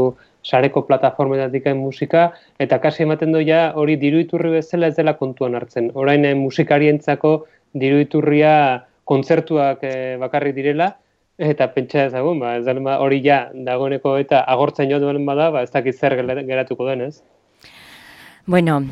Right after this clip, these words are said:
Speaker 2: eh, holaxe, hausnarketa hauek behintzat, eh, aideratu nahi genituen, eh, agian ez dira, eh, hitz hutsean geratuko eta ia, ia, em, sensazioa behintzat izan dezagula,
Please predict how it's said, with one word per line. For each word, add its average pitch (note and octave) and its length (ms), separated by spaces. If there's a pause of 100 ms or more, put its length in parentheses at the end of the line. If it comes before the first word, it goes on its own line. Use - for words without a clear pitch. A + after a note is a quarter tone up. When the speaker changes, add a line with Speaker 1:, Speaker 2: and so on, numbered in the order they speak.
(140)
Speaker 2:
eh, D#3+ 560
holaxe, D#3+ 540
hausnarketa G3 560
hauek G3 240
behintzat, F#3+ 420
eh, D#3 720
aideratu E3+ 580
nahi D#3 220
genituen, D#3+ 720
eh, C#3 560
agian F3 320
ez D3 120
dira, D#3 300
eh, E3+ 300
hitz F3 380
hutsean E3+ 680
geratuko E3+ 720
eta D#3+ 240 (800)
ia, F#3 160
ia, E3+ 220 (180)
em, E3+ 760
sensazioa A3+ 500
behintzat A#3 240
izan G3 220
dezagula, E3 440